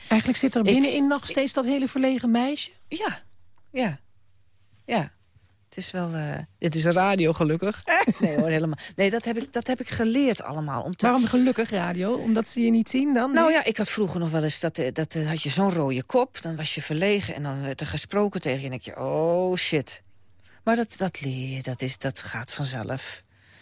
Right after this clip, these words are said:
Speaker 2: Dus ja, nee, dat,
Speaker 1: Nee, je
Speaker 2: dat
Speaker 1: zit
Speaker 2: heb
Speaker 1: er hier
Speaker 2: ik
Speaker 1: gewoon lekker
Speaker 2: Nee, dat heb ik
Speaker 1: stevig
Speaker 2: ook
Speaker 1: en
Speaker 2: helemaal niet
Speaker 1: wakker
Speaker 2: meer.
Speaker 1: en,
Speaker 2: Ja hoor,
Speaker 1: eh,
Speaker 2: dat heb ik
Speaker 1: en
Speaker 2: helemaal
Speaker 1: openhartig zit je er ook bij. Je
Speaker 2: Ja,
Speaker 1: ki-,
Speaker 2: ik
Speaker 1: je
Speaker 2: heb
Speaker 1: kijkt
Speaker 2: je dingen
Speaker 1: heel open.
Speaker 2: verteld die ik nog nooit verteld heb, volgens mij.
Speaker 1: Is dat zo?
Speaker 2: Ja, ja,
Speaker 1: Ja,
Speaker 2: ja.
Speaker 1: dat is alleen maar leuk.
Speaker 2: Nee, maar het, het, ik, ik, eh, ik, ik kan, ik kan goed,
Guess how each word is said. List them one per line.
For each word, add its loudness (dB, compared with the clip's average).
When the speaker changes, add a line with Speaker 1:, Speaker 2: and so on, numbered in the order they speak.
Speaker 2:
Dus -6
ja, 0
nee, -4
dat, 0
Speaker 1:
Nee, 6
je 6
Speaker 2:
dat 4
Speaker 1:
zit 2
Speaker 2:
heb 2
Speaker 1:
er 2
hier 4
Speaker 2:
ik -2
Speaker 1:
gewoon 2
lekker 4
Speaker 2:
Nee, 4
dat 2
heb 4
ik 4
Speaker 1:
stevig 2
Speaker 2:
ook 2
Speaker 1:
en 4
Speaker 2:
helemaal 2
niet 0
Speaker 1:
wakker 2
Speaker 2:
meer. -2
Speaker 1:
en, -2
Speaker 2:
Ja 4
hoor, 2
Speaker 1:
eh, 0
Speaker 2:
dat -2
heb -4
ik 2
Speaker 1:
en 4
Speaker 2:
helemaal 4
Speaker 1:
openhartig -4
zit -4
je -8
er -6
ook -4
bij. -8
Je -8
Speaker 2:
Ja, 4
Speaker 1:
ki-, 2
Speaker 2:
ik 0
Speaker 1:
je -2
Speaker 2:
heb 2
Speaker 1:
kijkt 2
Speaker 2:
je 2
dingen 4
Speaker 1:
heel 4
open. 2
Speaker 2:
verteld 4
die 0
ik -10
nog 0
nooit 2
verteld 2
heb, -2
volgens 2
mij. 2
Speaker 1:
Is -6
dat -6
zo? -10
Speaker 2:
Ja, -2
ja, -10
Speaker 1:
Ja, -8
Speaker 2:
ja. -
Speaker 1:
dat -8
is -10
alleen -6
maar 2
leuk. 2
Speaker 2:
Nee, 6
maar 2
het, -6
het, -10
ik, -8
ik, -6
eh, -2
ik, -4
ik -8
kan, -4
ik -4
kan 0
goed, -2